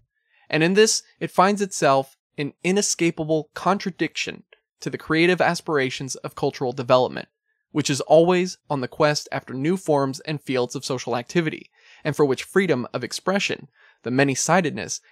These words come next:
and the kaleidoscopic changes of things are just as vitally necessary as rigid forms, dead rules, and the forcible suppression of every manifestation of social life which are in contradiction to it.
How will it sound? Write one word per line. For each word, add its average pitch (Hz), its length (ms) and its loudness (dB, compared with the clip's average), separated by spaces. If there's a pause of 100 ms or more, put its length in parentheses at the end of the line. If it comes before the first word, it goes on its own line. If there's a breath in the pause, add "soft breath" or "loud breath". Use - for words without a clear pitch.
and 139 100 -8
the 131 60 -4
kaleidoscopic 143 760 -2
changes 185 500 0
of - 120 -8
things - 420 -16 (380)
are 143 140 4
just 185 320 0
as 175 100 -6
vitally 139 380 2
necessary 135 720 -2 (160 soft breath)
as 165 180 0
rigid 143 320 -2
forms, 135 500 -2 (260)
dead 156 220 4
rules, 147 500 0 (180 soft breath)
and 143 120 -2
the 131 60 0
forcible 160 520 2
suppression - 580 -2
of - 180 -8
every 151 260 0
manifestation 127 760 -4
of 120 80 -14
social 127 320 -6
life 156 340 0 (220 soft breath)
which 185 200 0
are 156 120 4
in 131 80 -2
contradiction 127 680 -2
to - 120 -10
it. - 200 -10